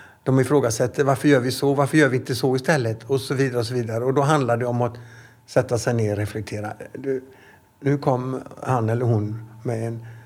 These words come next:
jävligt bra inspel här. Det här måste vi fundera över. Och, och, och, och det,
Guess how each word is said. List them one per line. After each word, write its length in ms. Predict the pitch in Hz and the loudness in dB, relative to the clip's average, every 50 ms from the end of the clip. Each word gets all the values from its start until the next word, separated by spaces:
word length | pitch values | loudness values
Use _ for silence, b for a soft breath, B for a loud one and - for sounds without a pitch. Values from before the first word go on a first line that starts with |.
| B B - | B B -6
jävligt 420 | 135 135 123 107 107 110 110 - | -4 -4 -4 -4 -6 -8 -8 -6
bra 240 | - 127 117 117 117 | -4 -2 -2 -2 -2
inspel 420 | 120 117 113 113 - - 113 113 117 | -4 -6 -6 -8 -8 -10 -8 -6 -6
här. 140 | 113 113 117 | -6 -8 -6
Det 60 | 117 | -4
här 100 | 127 131 | -4 -4
måste 300 | 131 135 139 135 - 127 | -2 -4 -4 -4 -4 -6
vi 40 | 113 | -4
fundera 320 | 110 - 123 117 110 107 107 | -4 -2 -4 -4 -4 -6 -8
över. 360 | 113 113 - - - - - - - - _ _ b b b b b b b b b b b b b b b b b b _ - | -12 -14 -12 -14 -14 -14 -16 -18 -20 -20 _ _ b b b b b b b b b b b b b b b b b b _ -4
Och, 280 | - 123 - - - | -4 -2 -2 0 -2
och, 240 | 123 120 - - 131 | -2 -2 -2 -4 -4
och, 160 | 123 131 131 - - - | -4 -4 -6 -10 -12 -8
och 100 | - 131 | -6 -4
det, 300 | 131 147 147 147 143 139 | 0 0 0 0 0 -2